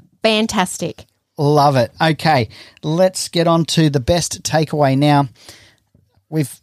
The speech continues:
Speaker 2: spoken about Tasmanian seafood through every single episode during our
Speaker 1: <laughs>
Speaker 2: time
Speaker 1: Yes.
Speaker 2: here, and this is regarded as the best sushi experience in Australia, including the mainland.
Speaker 1: Yes, you will be ruined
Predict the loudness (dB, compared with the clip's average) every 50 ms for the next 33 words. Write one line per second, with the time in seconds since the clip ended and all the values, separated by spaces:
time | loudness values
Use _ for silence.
0 | _ _ _ _ -12 -10 -8 -4 -2 0 0 0 0 0 0 2 2 2 2 0
1 | -2 _ _ _ _ -10 -6 -2 -2 0 2 2 2 4 2 2 0 0 -2 -4
2 | -2 0 0 0 0 -2 -2 0 0 0 0 -2 -4 -6 -6 -6 -6 -6 -6 -6
3 | -4 -4 -4 -4 -4 -4 -4 -4 -4 -4 -4 -2 -2 -2 0 0 0 2 0 0
4 | -2 -2 0 2 2 2 2 2 0 0 -2 0 0 0 0 -2 -2 -2 -2 -2
5 | -2 -4 -6 -10 -14 -20 -20 -20 -20 -20 -20 -20 -8 -4 0 2 2 4 4 2
6 | 2 0 0 -2 -6 -10 -6 -2 2 2 2 2 0 -4 -6 -8 -10 _ _ -2
7 | -2 0 0 -2 -4 -2 0 2 4 4 4 4 2 0 -2 -2 -4 -4 -4 -4
8 | -6 -6 -2 0 0 0 0 -2 -6 -8 -8 -8 -6 -6 -6 -4 -4 -4 -4 -4
9 | -4 -4 -6 -6 -8 -8 -10 -10 -8 -4 -2 -2 0 0 0 -2 -4 -6 -6 -6
10 | -4 -4 -4 -4 -4 -4 -2 -2 0 -2 -2 -4 -6 -8 -6 -4 -4 -2 0 0
11 | 0 2 2 2 2 0 0 0 -2 -4 -6 -10 _ _ _ -4 -4 -2 -2 -4
12 | -6 -8 -12 -8 -4 -2 0 2 2 2 2 0 0 0 2 2 4 4 4 2
13 | 2 2 0 0 -2